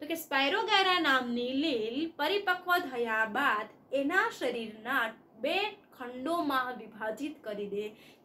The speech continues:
છે અને પ્રત્યેક ખંડ જે છે એ નવા સજીવ તરીકે અસ્તિત્વ ધરાવે છે, જેને કહેવાય છે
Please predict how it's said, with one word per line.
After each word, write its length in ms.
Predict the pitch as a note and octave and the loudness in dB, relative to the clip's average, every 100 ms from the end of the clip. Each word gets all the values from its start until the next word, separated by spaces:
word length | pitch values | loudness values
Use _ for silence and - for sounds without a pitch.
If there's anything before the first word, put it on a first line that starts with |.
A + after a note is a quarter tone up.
| - | -4
છે 80 | B3+ - - C4 | -4 -4 -12 -8
અને 120 | B3+ | -6
પ્રત્યેક 520 | A#3+ D4 - G4+ G4+ - | -4 -6 -4 -6 -6 -8
ખંડ 220 | - B3+ | -8 -6
જે 220 | A#3 A3+ A3+ | -4 -4 -6
છે 160 | A#3 B3 G3+ - - | -4 -6 -8 -16 -14
એ 60 | A#3+ | -8
નવા 360 | A#3 C4+ F4+ F4+ | -2 2 2 0
સજીવ 340 | B3+ A3+ C#4+ D4 | -4 -2 -2 -2
તરીકે 420 | A3+ A3 A3 A#3+ | -6 -10 -8 -10
અસ્તિત્વ 440 | - A3 - G3 G3+ G#3+ G#3+ | -8 -14 -14 -14 -12 -12 -10
ધરાવે 420 | A#3 D#4+ F#4+ C4 | -4 0 2 0
છે, 160 | B3+ G#3 | -2 -8
જેને 320 | G3+ A3+ A#3+ | -10 -10 -8
કહેવાય 360 | A3 G3 G3+ G3 | -8 -10 -10 -10
છે 160 | C#4 | -10